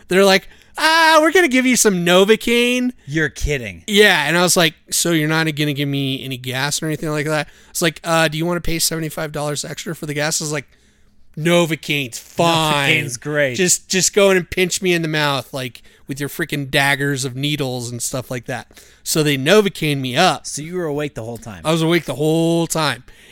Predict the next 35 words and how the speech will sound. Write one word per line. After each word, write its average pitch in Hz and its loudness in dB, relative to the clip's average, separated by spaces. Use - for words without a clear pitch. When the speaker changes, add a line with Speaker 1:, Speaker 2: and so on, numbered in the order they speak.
Speaker 1:
And 156 -2
Speaker 2:
And 139 -2
Speaker 1:
this 214 6
Speaker 2:
you - 2
weren't, 226 2
Speaker 1:
is - -2
Speaker 2:
you 165 -4
weren't, 190 -4
like, 135 -4
drugged 139 -2
up 143 -2
or 127 -4
anything, 107 -8
so 147 -2
Speaker 1:
No. 160 6
Speaker 2:
you're 165 4
fully 143 -2
conscious. 120 -8
Speaker 1:
I 170 4
am 175 4
fully 214 6
conscious, 175 0
fully 214 2
Speaker 2:
Fully 226 -2
Speaker 1:
aware 147 4
of 139 0
Speaker 2:
aware. 135 -4
Speaker 1:
it. - -20
And 156 2
all 214 0
I 190 0
could 170 -10
say 151 0
is 139 -6
that 131 -4